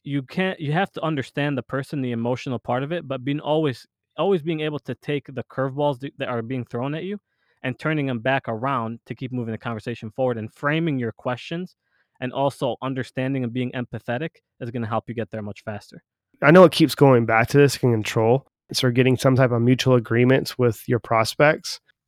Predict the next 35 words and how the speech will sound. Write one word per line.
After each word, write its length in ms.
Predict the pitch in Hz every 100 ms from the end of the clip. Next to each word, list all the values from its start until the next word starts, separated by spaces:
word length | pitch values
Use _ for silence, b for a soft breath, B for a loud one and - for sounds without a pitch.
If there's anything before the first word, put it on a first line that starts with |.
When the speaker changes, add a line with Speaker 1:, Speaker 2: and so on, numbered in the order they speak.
| -
Speaker 2:
Start 480 | - 175 202 - - _ _ -
thinking 400 | 170 165 175 160
about 440 | 147 151 139 - _ _ _ _ _ _ _
what 300 | 135 123 170
are 60 | 190
some 160 | 202 170
of 60 |
the 60 | 147
questions 540 | - 147 135 135 117
that 100 | 127
you 180 | 131 131
would 100 | 123
like 300 | 123 123 156
to 100 | 131
ask 480 | 123 120 - - - 123
and 200 | 117 113
why? 460 | 110 110 123 - _ _ _ _ 139
And 100 | 135
then 100 | 127
answer 340 | 165 185 165 147
the 120 | 127
why 280 | 120 139 135
question 480 | 131 117 - 107
first 560 | 104 120 113 - - - _ _ _ _ _ -
before 400 | 131 - 139 139
you 380 | 131 131 123 -
frame 440 | - - 135 131
that 180 | 120 120
question. 520 | - 110 - - 123 - _ _ _ _ _ _ _
What 180 | 127 170
are 60 | 202
you 160 | 165
really 240 | 139 151 147
looking 360 | 143 185 156
for? 380 | 117 123 65 -